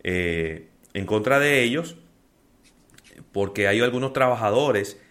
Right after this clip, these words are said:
que se han quejado de las condiciones en las que ellos están laborando a propósito de esta pandemia, que lo, lo están poniendo a trabajar muy cerca uno de otro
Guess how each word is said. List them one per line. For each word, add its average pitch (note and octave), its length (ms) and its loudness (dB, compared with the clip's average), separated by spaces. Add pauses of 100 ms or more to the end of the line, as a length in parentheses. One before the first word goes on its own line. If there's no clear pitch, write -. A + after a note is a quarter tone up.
(140)
que F2 100 -10
se G#2 100 -6
han G2+ 100 -2
quejado B2 300 2
de C3+ 60 2
las B2+ 120 0
condiciones B2+ 760 -4
en G2+ 180 -4
las F#2 120 -2
que G2+ 120 0
ellos C#3 220 -2
están C#3 320 -2
laborando D3+ 720 0 (480)
a F2+ 120 -10
propósito A2+ 880 0 (240)
de G2 420 -2
esta G2 280 -4
pandemia, D#2+ 520 -6
que F#2+ 140 -2
lo, G2 200 2
lo G#2+ 120 0
están D#3+ 220 6
poniendo F#3+ 240 2
a F3 40 2
trabajar D#3+ 380 6
muy C#3 160 2
cerca E3 360 4
uno D#3 200 0
de C3+ 100 2
otro A3 520 2